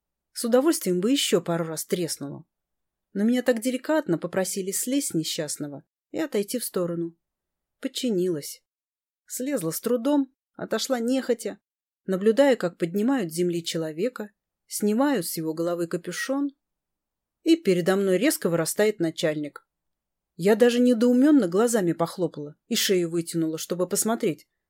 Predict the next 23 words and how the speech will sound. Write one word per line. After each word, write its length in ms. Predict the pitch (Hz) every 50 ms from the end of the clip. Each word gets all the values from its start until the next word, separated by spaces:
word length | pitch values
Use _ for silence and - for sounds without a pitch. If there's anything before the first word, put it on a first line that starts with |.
| _ _
за 220 | 160 156 196 247
кем 240 | 269 - 285 226 185
я 140 | 170 175 170
так 200 | 175 165 - -
упорно 400 | 170 - 226 247 277 247 208 180
бегала. 460 | 170 165 165 147 151 151 143 139 - _ _ _ _ _ _ _ _ _ _ _ _ _
Но 160 | 262 277 302
тщетно. 640 | 294 - - - 190 185 180 - 175 170 165 165 _ _ _ _ _ _ _ _ _ _ _ -
Меня 240 | 190 202 247 285 262
развернули 500 | 202 160 165 175 175 175 185 180 170 170
за 160 | 156 160 165
плечо 480 | - 170 165 165 - - 285 330 339 339 _ _
и 100 | - 339
повели 400 | 339 - 185 175 185 190 208 247
в 80 | 240 -
сторону 420 | - - 196 202 202 190 180 170
отеля. 440 | 160 - - 151 147 147 151 151 - _ _ _ _ _ _ _ _ _ _ _ _ _ _ _ _ _ _ _ _ _ _ _ _
«Расскажите-ка 800 | 165 180 190 185 - - 220 220 262 269 - - 175 - 165 160
мне, 340 | 160 160 160 156 156 147 151
Регина 320 | 165 165 170 175 175 180
Викторовна, 500 | 180 240 - - - 170 160 156 156 151
что 240 | - - - 233 247
произошло?» — 760 | - 196 185 175 160 165 185 180 - - 160 143 139 147